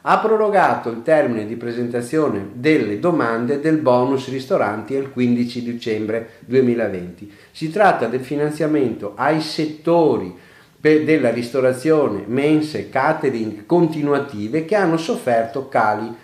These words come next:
di fatturato. Viene erogato un contributo con riferimento agli acquisti non inferiori a mille euro e non superiori a diecimila euro effettuati dal quattordici agosto duemilaventi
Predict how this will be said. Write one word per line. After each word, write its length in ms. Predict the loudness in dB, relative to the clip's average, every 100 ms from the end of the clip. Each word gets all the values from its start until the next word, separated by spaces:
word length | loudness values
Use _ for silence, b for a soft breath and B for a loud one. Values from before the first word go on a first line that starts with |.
| B
di 180 | -8 -6
fatturato. 880 | -4 -6 -4 -4 -4 -4 -8 -12 B B _
Viene 300 | 0 2 4
erogato 460 | 2 2 2 0
un 120 | -4 -4
contributo 960 | -4 -4 -6 -4 -4 -2 0 0 0 -4
con 140 | -8
riferimento 600 | -6 -6 -4 -2 -2 -2
agli 160 | -2 -2
acquisti 640 | -4 -4 -6 -8 -14 -16 -20 _
non 240 | -2 0
inferiori 640 | 2 0 0 2 4 4 0
a 40 |
mille 480 | 0 0 2 4 4
euro 500 | 2 0 -4 -6 -16 _ _ _ _ _ _
e 120 | -2
non 220 | 4 4 4
superiori 600 | 0 -4 -2 0 0 -2
a 40 |
diecimila 760 | -4 -6 -6 -6 -4 -2 0 0
euro 340 | 0 0 -2 B B
effettuati 680 | -4 -2 -2 2 2 2 -2
dal 220 | -4 -4
quattordici 720 | -2 -4 2 4 4 0 -2 -2
agosto 360 | 0 -2 -2
duemilaventi 960 | -6 -2 0 0 0 -4 -6 -8 -10